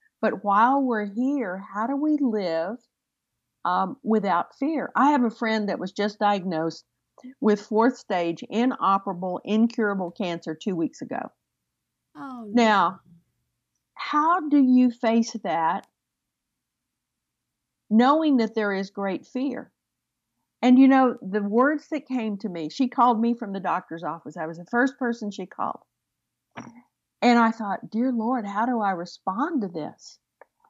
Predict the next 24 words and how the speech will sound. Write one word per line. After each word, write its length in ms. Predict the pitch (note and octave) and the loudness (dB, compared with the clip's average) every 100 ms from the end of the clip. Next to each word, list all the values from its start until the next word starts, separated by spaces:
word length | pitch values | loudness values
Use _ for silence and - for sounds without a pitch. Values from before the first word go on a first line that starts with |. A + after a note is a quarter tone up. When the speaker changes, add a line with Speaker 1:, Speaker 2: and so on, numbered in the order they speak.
| _ _ | _ _
Speaker 1:
But 160 | A#3 A#3 | 0 0
the 80 | A3+ | -2
sweetest 760 | - - C4 D#4 F4+ F4+ C4 | -4 0 4 4 2 -4 -4
words 400 | C4+ B3 A3 F#3+ | 0 0 0 -4
came 340 | - A3+ A3+ A#3 | -8 -4 -2 -2
to 100 | B3+ | -2
my 200 | A#3+ A#3 | -2 -2
mind, 540 | G3+ E3 D#3+ D#3+ F3 _ _ _ _ _ _ _ - | -4 -4 -6 -8 -12 _ _ _ _ _ _ _ -2
and 160 | A3+ A#3 | 2 4
I 140 | A#3 | 4
hope 340 | A#3 C#4 C#4+ C4+ | 2 0 0 -2
they 120 | A#3 | -4
were 220 | G#3+ G#3 | -2 -4
a 60 | G#3 | -6
comfort, 520 | G#3 F#3 - F3+ - | -6 -8 -8 -12 -6
because 320 | G#3 G#3 G#3+ | -4 -2 -2
I 120 | G3+ G3 | -2 -4
said, 400 | - F#3+ E3+ - _ _ _ _ _ _ | -6 -6 -6 -10 _ _ _ _ _ _
"Sandy, 460 | - B3+ C4+ C4+ B3+ | -2 4 6 6 4
I 40 | |
want 320 | G3+ A3 A#3 B3 | 2 0 0 0
you 80 | |
to 100 | A#3 | 0
know, 380 | A3 F3+ D#3+ E3 | 0 -2 -6 -10